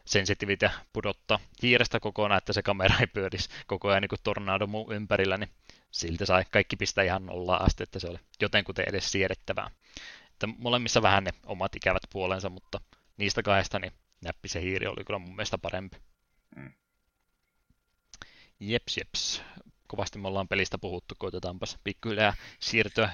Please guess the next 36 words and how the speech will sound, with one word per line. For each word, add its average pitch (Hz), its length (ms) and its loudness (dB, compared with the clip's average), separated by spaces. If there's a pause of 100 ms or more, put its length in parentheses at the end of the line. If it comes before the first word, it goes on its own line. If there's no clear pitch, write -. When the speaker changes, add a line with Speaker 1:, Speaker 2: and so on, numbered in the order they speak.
Speaker 1:
yhteenvedon 110 580 2
puolelle. 98 520 0
Sitä 113 300 2
ennen 104 140 0
kumminkin 101 520 -4 (380)
ääni- 110 240 6
ja 98 60 0
musiikkipuoli 90 960 -4
vielä. 90 380 0 (500)
Ö, - 80 -8 (340)
ääninäyttelyn 95 720 -2
laadusta 170 340 -6
me 123 160 -6
puhuttiin, 110 480 -8
se 101 100 -6
toimi 95 340 -6
meidän 92 240 -2
molempien 90 420 -8
mielestä 87 500 -10
ihan 87 180 -8
hyvin. 127 280 -4 (420)
Ö, 101 200 -6
tässähän 120 360 2
on 117 60 -2
siis - 260 -4
kehitetty 113 600 0
ihan 98 280 2
omaa 101 300 0
kielensä 90 500 0
tätä 92 320 0
peliä 87 440 -4
varten, 90 420 -2
elikkä, 98 340 -6 (560)
ö, 82 220 -8
vaikka - 240 -6
Kiinan 90 440 -6